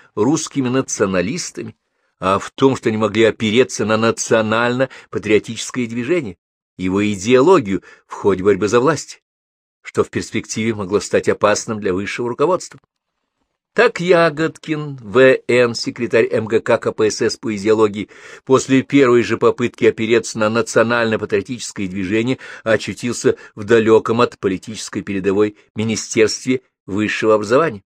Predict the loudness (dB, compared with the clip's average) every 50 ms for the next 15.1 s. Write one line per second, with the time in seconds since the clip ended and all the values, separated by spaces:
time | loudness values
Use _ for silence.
0 | _ _ _ _ _ _ _ _ _ _ _ _ _ _ _ _ _ -2 0 0
1 | 0 0 -2 -4 -2 0 2 4 4 4 4 4 4 4 4 2 2 2 2 2
2 | 0 -2 -2 -4 -4 -4 -2 -2 -2 -2 -2 0 2 2 2 4 4 2 2 2
3 | -2 -6 -2 0 2 2 0 0 2 2 2 4 2 2 0 0 0 -2 -2 -8
4 | _ _ _ _ _ _ -14 -8 -2 0 0 0 2 0 -2 -2 0 2 4 4
5 | 4 4 2 2 2 2 2 2 0 -2 -2 -4 -4 -2 0 0 2 2 2 2
6 | 2 0 -4 -4 -6 -6 -6 -6 -4 -2 0 2 2 2 0 -2 -6 -8 -8 -8
7 | -12 -14 -16 -16 -20 -20 -14 -10 -8 -8 -6 -2 0 2 4 4 4 2 0 -4
8 | -6 -6 -2 0 0 0 0 0 -2 -2 -2 -2 -2 -2 -4 -4 -6 -6 -2 -2
9 | -2 -2 -2 -4 -4 -4 -4 -2 0 0 0 2 0 -4 -6 -8 -12 -10 -10 -4
10 | -2 -2 -2 0 0 -2 -2 0 0 0 0 -2 -4 -4 -4 -2 -2 -2 -4 -4
11 | -4 -2 -2 -2 -2 -4 -6 -14 _ _ _ _ _ _ _ _ _ _ _ _
12 | _ _ _ _ _ _ _ _ _ _ _ _ _ _ _ _ _ _ _ _
13 | 4 6 6 6 6 4 2 -2 -4 -8 -8 -4 -2 -2 -2 0 -2 -6 -6 -6
14 | -6 -6 -6 -2 0 -2 0 0 -2 -4 -2 0 2 2 2 2 2 0 -2 -4
15 | -8 -12